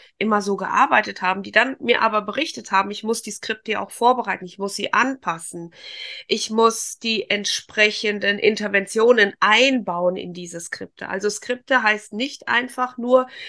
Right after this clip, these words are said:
ich hole einen Ordner raus und lese das vor, sondern das wird ja auch aufbereitet und vorbereitet. Und das dauert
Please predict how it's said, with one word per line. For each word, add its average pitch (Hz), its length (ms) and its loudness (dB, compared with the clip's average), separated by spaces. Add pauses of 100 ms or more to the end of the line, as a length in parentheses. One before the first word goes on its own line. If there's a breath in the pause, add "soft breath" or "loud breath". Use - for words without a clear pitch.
(300 loud breath)
ich 202 220 -2
hole 220 240 6
einen 202 140 0
Ordner 208 420 6
raus 202 640 4
und 214 240 0
lese 208 320 4
das 190 220 -6
vor, 214 460 6
sondern 277 400 6
das 214 180 -2
wird 214 200 4
ja 233 120 4
auch 254 220 4
aufbereitet 180 1040 2
und 277 180 4
vorbereitet. 226 960 4
Und 196 100 -8
das 208 140 -4
dauert 220 360 6